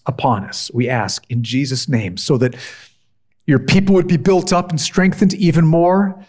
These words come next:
so that the lost would see your reality and your power and your love even more, so that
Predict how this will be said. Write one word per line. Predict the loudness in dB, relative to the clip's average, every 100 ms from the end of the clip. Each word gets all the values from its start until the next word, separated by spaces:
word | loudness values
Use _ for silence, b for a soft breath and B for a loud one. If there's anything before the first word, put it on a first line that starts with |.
| B B
so | 2
that | 2 4
the | 2
lost | 4 4 2 0
would | -2
see | 0 2 4
your | 4
reality | 4 4 4 2 0 0 2
and | 2
your | 0
power | 0 2 2 2
and |
your | 2 2
love | 2 2 0 0
even | 2 4
more, | 4 4 4 4 2 -2 b b b b b b
so | -2 2 4
that | 4